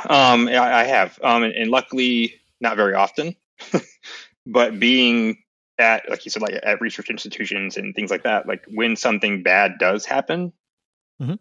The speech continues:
Speaker 1: it, there's no, like, there's no, like, board of directors saying, you know, "Quit what you're doing. We're, we're not making any money." You can just basically have all the time you want to figure out the problem, right? So,
Speaker 2: Mm-hmm.
Speaker 1: um, uh, a really good example of that is,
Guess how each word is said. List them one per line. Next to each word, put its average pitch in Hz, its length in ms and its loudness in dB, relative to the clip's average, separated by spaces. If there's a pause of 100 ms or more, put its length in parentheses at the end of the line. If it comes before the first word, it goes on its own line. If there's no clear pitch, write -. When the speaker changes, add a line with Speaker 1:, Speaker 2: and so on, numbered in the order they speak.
(120)
Speaker 1:
it, 90 200 -8
there's 113 180 0
no, 131 240 6
like, 110 280 2 (720)
there's 110 120 -6
no, 127 220 4
like, 104 180 0
board 107 180 0
of 92 60 -4
directors 98 460 0
saying, 90 440 -2 (120)
you 104 80 -8
know, 90 80 -4
"Quit 131 200 -2
what 110 80 -8
you're 113 120 -6
doing. 101 300 -4
We're, 98 140 -8
we're 95 80 -10
not 104 140 -4
making 104 240 -6
any 90 120 -6
money." 92 240 0
You 90 100 -10
can 113 120 -8
just 101 140 -10
basically 110 320 -2
have 92 160 2
all 92 120 0
the 92 80 -10
time 98 180 -6
you 85 100 -8
want 95 300 -4
to 101 80 -14 (120)
figure 92 220 -4
out 92 160 -6
the - 60 -20
problem, - 440 -10
right? - 200 -18
So, - 260 -10 (160)
Speaker 2:
Mm-hmm. 143 520 -4
Speaker 1:
um, 101 480 0 (520)
uh, 95 280 -4 (400)
a 113 60 -10
really 127 260 2
good 107 160 2
example 104 460 0
of 95 120 -4
that 95 380 4
is, 95 640 -4